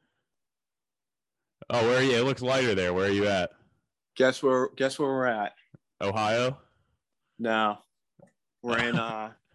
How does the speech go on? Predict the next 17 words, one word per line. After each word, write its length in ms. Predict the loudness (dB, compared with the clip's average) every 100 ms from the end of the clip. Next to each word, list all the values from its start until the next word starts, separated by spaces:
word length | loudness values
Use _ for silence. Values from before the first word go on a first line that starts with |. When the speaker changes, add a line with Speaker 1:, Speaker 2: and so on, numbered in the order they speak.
| -8
Speaker 2:
East 360 | -6 -6 -8
Syracuse, 580 | -2 -2 -2 -4 -6 -4
New 140 | -4 -2
York. 420 | 0 0 0 -4 _ _ _ -8
Speaker 1:
<laughs> 80 | -4
Oh, 420 | -2 -2 0 -2 -2
okay. 480 | -4 -6 -6 -6 -8 -12 -20 -8
What, 140 | -2 -2 0
what 100 | 0
are 40 |
you 100 | 0
Speaker 2:
Yeah. 60 | 0
Speaker 1:
doing 160 | -2 -2
up 120 | -4
there? 280 | -2 -2 -4 _ -6
Uh, 260 | -2 -2 -2
work? 400 | -4 -4 -4